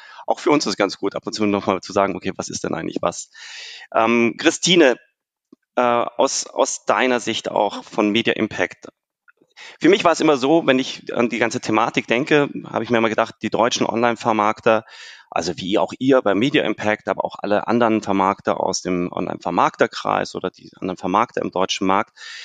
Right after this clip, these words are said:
die haben über die Jahre versucht, eben Targeting-Möglichkeiten zu schaffen. Und aus meiner Sicht waren das immer große Errungenschaften, also auch die mit Innovationen einhergehen, um einfach,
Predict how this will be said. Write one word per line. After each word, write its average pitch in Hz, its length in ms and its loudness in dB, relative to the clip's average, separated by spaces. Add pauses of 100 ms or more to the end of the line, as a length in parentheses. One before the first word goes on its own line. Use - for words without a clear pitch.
(340)
die 113 100 0
haben 139 240 2
über 123 220 0
die 104 140 -10
Jahre 107 400 2
versucht, 117 480 -6
eben 104 500 0 (320)
Targeting-Möglichkeiten 107 1120 0
zu 95 100 -4
schaffen. 82 440 -6 (360)
Und 110 200 4
aus 113 140 4
meiner 127 280 2
Sicht 160 240 2
waren 139 160 4
das 123 100 -2
immer 127 180 4
große 131 360 2
Errungenschaften, 113 680 2
also 101 220 2
auch 107 240 0
die 76 300 -6
mit 110 160 2 (360)
Innovationen 107 560 2
einhergehen, 123 720 2 (440)
um 160 440 4
einfach, 107 640 0